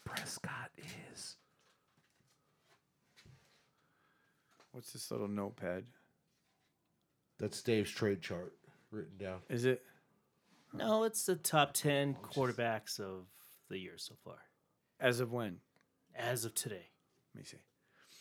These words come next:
Speaker 2: You got Joe Burrow listed as number three?
Speaker 1: Joe Burrow probably is number three.
Speaker 2: Okay.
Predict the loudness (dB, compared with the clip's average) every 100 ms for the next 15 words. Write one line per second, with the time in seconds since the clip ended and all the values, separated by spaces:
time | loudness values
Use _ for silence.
0 | -20 -20 -20 _ _ -20 _ _ -8 4
1 | 4 4 8 8 8 8 8 8 6 2
2 | 0 0 0 -2 -2 -2 -2 -8 _ -18
3 | -18 _ _ -20 -20 -12 -4 -2 2 6
4 | 6 8 8 8 6 6 6 4 4 6
5 | 8 8 10 10 8 0 _ _ _ _
6 | _ -8 -8